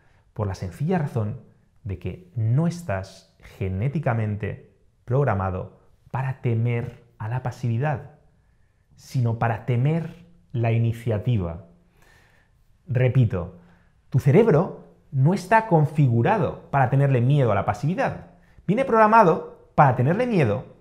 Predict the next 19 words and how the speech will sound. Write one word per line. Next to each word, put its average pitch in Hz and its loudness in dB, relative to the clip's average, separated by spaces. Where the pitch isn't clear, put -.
a 147 2
la 160 4
iniciativa, 151 2
a 107 0
la 120 0
acción. 117 -2
¿Por 117 2
qué? 180 -2
Pues - -4
porque 127 0
a 131 2
nivel 143 0
genético 170 -2
eres 139 -4
prácticamente 139 0
igual 92 -4
que 131 -2
tus 127 0
antepasados 92 -4